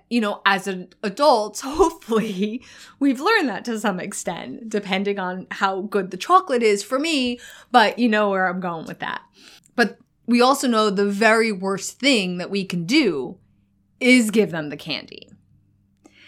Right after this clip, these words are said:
And our puppies need to learn this the same exact way. In fact, if you have, like,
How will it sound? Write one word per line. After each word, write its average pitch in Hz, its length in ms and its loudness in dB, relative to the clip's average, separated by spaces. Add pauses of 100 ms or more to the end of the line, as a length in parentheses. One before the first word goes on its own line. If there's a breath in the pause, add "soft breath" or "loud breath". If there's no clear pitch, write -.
(260 loud breath)
And 190 380 0
our 190 120 2
puppies 185 400 -4
need 185 140 -6
to 185 100 -8
learn 160 260 -10
this 123 300 -10
the 147 100 -14
same 175 440 -10
exact 185 520 -6
way. 123 260 -6
In 180 120 -8
fact, 175 280 -4
if 190 140 -8
you 208 80 -8
have, 196 440 2
like, 180 360 -4